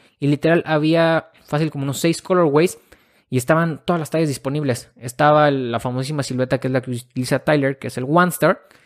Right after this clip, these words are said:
Y también habían dos che-, dos, ay, cho-, dos Chuck Taylor seventy, eh, de caña alta, estos famosísimos high tops. Entonces, eh, pues era como de, "Órale".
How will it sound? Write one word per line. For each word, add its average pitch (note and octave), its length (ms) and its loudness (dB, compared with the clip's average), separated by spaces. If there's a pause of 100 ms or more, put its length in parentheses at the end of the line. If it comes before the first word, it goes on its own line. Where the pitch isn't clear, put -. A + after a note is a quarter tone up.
(580)
Y F#3+ 160 0
también D#3+ 260 -2
habían D3 420 0
dos C3+ 420 0
che-, F3+ 300 2
dos, C3 480 -4
ay, - 220 -20
cho-, - 160 -20 (340)
dos C3 200 -2
Chuck - 280 -4
Taylor D3 380 4
seventy, D3+ 560 -4 (240)
eh, A2 380 0
de A2 160 -2
caña D3 420 -2
alta, D#3+ 400 -4 (160)
estos - 240 -14
famosísimos A#2+ 680 -6
high F#3 240 -2
tops. - 260 -6 (340)
Entonces, F3 800 0 (240)
eh, A#2 320 -6
pues - 160 -14
era C#3+ 140 2
como C3 160 -4
de, G#2 100 -6
"Órale". F#3 420 -8